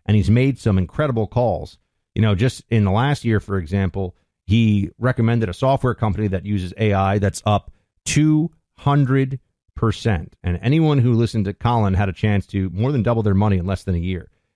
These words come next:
He's now recommending a new A I based company that he says could do even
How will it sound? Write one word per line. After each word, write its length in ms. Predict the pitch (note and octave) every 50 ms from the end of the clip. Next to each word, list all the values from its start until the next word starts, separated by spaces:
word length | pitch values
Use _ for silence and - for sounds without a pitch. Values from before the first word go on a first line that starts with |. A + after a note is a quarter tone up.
| _ _
He's 160 | G#2+ F#2+ E2+
now 180 | A#2+ C3 D3 D#3
recommending 480 | D#3 D3 - C3 B2+ B2 A#2 A2+ G#2
a 60 | F#2+ G2
new 260 | G2+ B2 D#3 F3+ F3 -
A 220 | - B2+ C3 C#3+ C#3
I 180 | B2 B2+ B2
based 260 | G2+ A#2 A#2 A2+ -
company 300 | - G#2 G#2 F#2 G2+ G#2+
that 140 | G#2 F#2+ F2
he 160 | C#2+ C3 E3+
says 320 | - - B2 A2+ A#2 A2 -
could 200 | - C#3 C3+ A2
do 360 | F#2 G#2 G#2 G2 G2 G#2 - - _ _ _ _ _ _ _
even 540 | C3 B2 A#2+ A2+ F#2 G2 F#2+ F2+ F#2+ F#2+